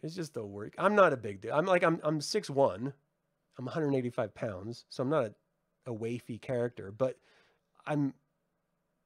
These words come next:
I'm not, like, huge, you know? Fighting a big dude is not fun. First of all, I don't like fighting anyway, but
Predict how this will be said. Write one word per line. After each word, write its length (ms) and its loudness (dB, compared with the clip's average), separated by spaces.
I'm 100 -6
not, 240 -2
like, 160 -8
huge, 600 -6
you 100 -6
know? 240 -2
Fighting 300 2
a 40 2
big 280 -2
dude 260 0
is 160 -6
not 220 0
fun. 160 -2
First 200 -4
of 40 -2
all, 60 4
I 80 4
don't 100 -2
like 160 -6
fighting 240 -4
anyway, 260 -4
but 200 2